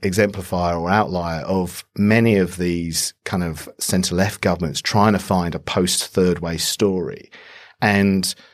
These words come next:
some of the research we were doing, uh, talking about this week actually here at the A N U, very prestigious place, was, uh, about the changing policy profiles of the centre-left. And what you find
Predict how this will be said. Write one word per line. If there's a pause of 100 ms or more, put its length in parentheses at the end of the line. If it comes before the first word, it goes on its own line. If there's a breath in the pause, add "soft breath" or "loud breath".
some
of
the
research
we
were
doing,
uh,
talking
about
this
week
actually
here
at
the
A
N
U,
very
prestigious
place,
was,
uh,
about
the
changing
policy
profiles
of
the
centre-left.
And
what
you
find